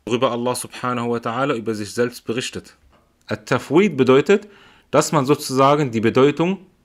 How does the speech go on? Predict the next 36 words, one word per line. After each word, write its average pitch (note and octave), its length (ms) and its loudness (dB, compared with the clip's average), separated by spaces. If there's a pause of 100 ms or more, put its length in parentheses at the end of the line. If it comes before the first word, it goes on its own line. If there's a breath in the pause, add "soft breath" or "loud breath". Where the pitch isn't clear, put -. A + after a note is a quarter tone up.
(220)
Allah A2 340 4
ta'ala A#2 400 2
überlässt, G#2 440 -2
dass - 140 -8
sie C#3 100 -4
die A#2+ 120 -4
Bedeutung C3 420 2
nicht F3 200 -4
kennen. F2 260 -6 (460 soft breath)
Ahl D#3+ 300 2
Sunnati C3 420 0
wal A2+ 100 4
Jama'a A2+ 420 2
aber, A#2 320 2 (320 loud breath)
sie G#2+ 120 -6
bestätigen A2 600 0
den G2+ 200 2
Wortlaut. G2 540 2 (260 soft breath)
Was A#2 200 2
die B2 80 -2
Bedeutung C#3 560 4
und A#2 120 -2
das A#2+ 140 -4
Verständnis A#2 640 -4
der G#2+ 100 -4
Salaf G#2 360 0
war, B2 300 2 (600 soft breath)
von G2+ 140 -6
Abu G2+ 140 0
al-Aliya, A2 600 2 (140)
von G2 160 -6
Mujahid, A2 520 2
von F#2+ 160 -8
Imam G2 220 0
Abu F2 120 -4
Hanifa G#2+ 500 -2